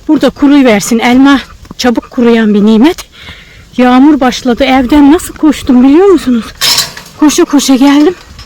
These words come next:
Yağmur sevincinin mutluluğu sardı içimi. Bunları sonradan dildik. Bunları da önceden dilmiştim. <laughs>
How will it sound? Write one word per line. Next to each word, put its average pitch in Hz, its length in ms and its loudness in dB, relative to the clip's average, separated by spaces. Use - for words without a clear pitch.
Yağmur 277 400 -2
sevincinin 339 680 -4
mutluluğu 311 540 -2
sardı 254 380 -2
içimi. 226 600 -8
Bunları 320 400 -6
sonradan 311 680 -8
dildik. 285 440 -12
Bunları 277 340 -8
da 302 120 -8
önceden 247 580 -10
dilmiştim. 180 540 -12
<laughs> 262 40 -12